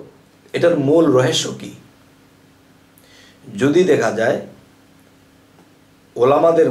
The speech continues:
মধ্যে যারা মধ্যবয়সী, যারা অল্প বয়সী, তাদের তো অনেক জোরে strong ওয়াজ করতেই আছে। যারা এদের মধ্যে ষাট,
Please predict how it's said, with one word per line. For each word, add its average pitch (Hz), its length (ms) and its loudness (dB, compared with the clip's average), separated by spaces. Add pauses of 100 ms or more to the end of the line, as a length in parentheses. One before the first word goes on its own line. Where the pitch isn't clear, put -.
মধ্যে 101 260 -6 (800)
যারা 135 220 2 (100)
মধ্যবয়সী, 151 680 2 (240)
যারা 117 160 2 (220)
অল্প 123 160 0 (140)
বয়সী, - 320 -4 (160)
তাদের 147 340 0
তো 196 60 2 (1000)
অনেক 165 220 0 (100)
জোরে 135 200 4 (140)
strong 147 260 0 (460)
ওয়াজ 123 220 2 (120)
করতেই - 380 -4
আছে। - 180 -10 (1300)
যারা 131 360 2
এদের 160 260 0
মধ্যে 104 280 -4 (1120)
ষাট, - 360 -4